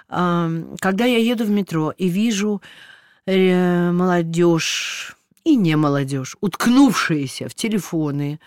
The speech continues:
в гаджеты, м, во всё то, что нас окружает,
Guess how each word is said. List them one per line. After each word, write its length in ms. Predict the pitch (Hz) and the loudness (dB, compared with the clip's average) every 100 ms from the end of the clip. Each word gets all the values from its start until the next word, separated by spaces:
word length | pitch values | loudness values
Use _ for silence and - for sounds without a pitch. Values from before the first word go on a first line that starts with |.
| _ | _
в 80 | 165 | -2
гаджеты, 920 | 175 170 143 143 143 - 151 139 143 - - - - - | 2 2 2 0 -4 -6 -6 -6 -8 -14 -20 -20 -16 -6
м, 560 | 165 160 156 139 135 | -2 0 -2 -6 -4
во 120 | 165 185 | 0 0
всё 280 | - 269 277 | 0 -2 -2
то, 320 | - 214 185 | 0 0 0
что 180 | - 196 | -2 -2
нас 220 | 202 202 | -2 -2
окружает, 680 | 226 208 160 160 147 143 | -4 -2 0 0 -2 -4